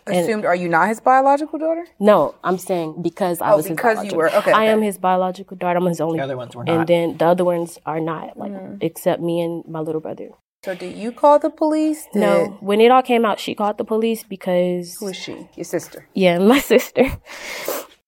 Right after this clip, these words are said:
Speaker 1: It was like, by that time, my mom had passed, and he
Speaker 2: Mm-hmm.
Speaker 1: was doing it more. Like, he literally gave me a week. Then after that, he was back at it. And so I was very upset.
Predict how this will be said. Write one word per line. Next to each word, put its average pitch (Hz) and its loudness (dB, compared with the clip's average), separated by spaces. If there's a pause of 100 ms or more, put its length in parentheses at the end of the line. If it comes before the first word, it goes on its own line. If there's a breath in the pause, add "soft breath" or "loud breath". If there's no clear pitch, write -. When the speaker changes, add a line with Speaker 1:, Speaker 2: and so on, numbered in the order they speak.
(280)
Speaker 1:
It 226 6
was 339 8
like, 294 6
by 196 2
that 208 2
time, 208 -2
my 185 -2
mom 180 -2
had 170 -4
passed, 165 -10
and 202 -2
he 185 2
Speaker 2:
Mm-hmm. 180 0
Speaker 1:
was 175 0
doing 170 0
it - -6
more. 165 -4 (520 soft breath)
Like, 165 -4
he 240 4
literally 214 4
gave 170 0
me 170 0
a 165 4
week. 156 -2 (120)
Then 165 -6
after 165 -10
that, 165 -2
he 170 -4
was 156 -6
back 156 -8
at - -14
it. - -16 (640 loud breath)
And 170 -4
so 185 2
I 180 6
was 208 0
very 214 -2
upset. 294 -2